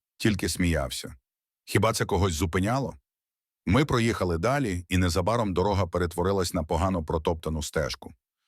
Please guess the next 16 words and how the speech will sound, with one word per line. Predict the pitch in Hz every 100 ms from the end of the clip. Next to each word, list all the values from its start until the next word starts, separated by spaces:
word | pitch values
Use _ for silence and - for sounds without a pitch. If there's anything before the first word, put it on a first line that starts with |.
| _ -
Машина | 82 87 131 117
загрузла | 90 90 90 98 90
в | 82
багнюці | 76 76 95 101 -
по | 78 78
колеса. | 87 80 67 - 78 - _ _ _ -
Вилізти | 82 104 87 -
вдалося, | 78 85 90 123 - 76 76 _
але | - 82
їхати | 85 90 82 78
далі | 80 78 71
було | 78 76
неможливо. | 73 69 67 64 - _ _ _
«Пішки», | - 165 - - 69 - _ _ _
сказав | - - 82 80
Марк. | 76 71 65 -